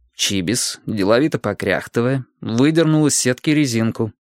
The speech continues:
положил перед собой, подумал. Решил, видимо, что мало, выдернул ещё одну. Связал кончиками. Ян Яныч и я следили молча. Я начал что-то понимать.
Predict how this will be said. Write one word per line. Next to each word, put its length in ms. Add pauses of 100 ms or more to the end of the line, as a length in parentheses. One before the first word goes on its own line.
(140)
положил 400
перед 260
собой, 500 (260)
подумал. 480 (1040)
Решил, 320
видимо, 260
что 220
мало, 480
выдернул 580
ещё 380
одну. 240 (540)
Связал 560
кончиками. 720 (1120)
Ян 380
Яныч 360
и 60
я 140
следили 420
молча. 460 (320)
Я 280
начал 300
что-то 520
понимать. 680